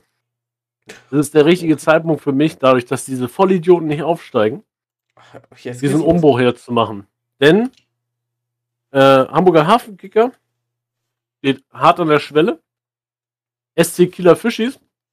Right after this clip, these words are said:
Speaker 1: und Potenza belegen gerade siebzehn und achtzehn in der Liga.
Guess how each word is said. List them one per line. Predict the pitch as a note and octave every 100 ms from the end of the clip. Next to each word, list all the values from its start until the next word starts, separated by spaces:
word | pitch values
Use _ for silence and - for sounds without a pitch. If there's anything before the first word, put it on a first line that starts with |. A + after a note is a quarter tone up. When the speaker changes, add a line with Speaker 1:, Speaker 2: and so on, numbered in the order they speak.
| _ _ _ _ _ _
Speaker 1:
und | - D#3+
Potenza | D#3+ D#3+ F3+ F#3+ E3 D#3 D#3
belegen | D3+ C#3+ D3+ D3+
gerade | C#3+ D3 C3+
siebzehn | C3 F3+ - F3+ D#3
und | C#3 -
achtzehn | F3 - - C#3+ B2+
in | A#2+
der | A#2+
Liga. | A2+ A#2 C3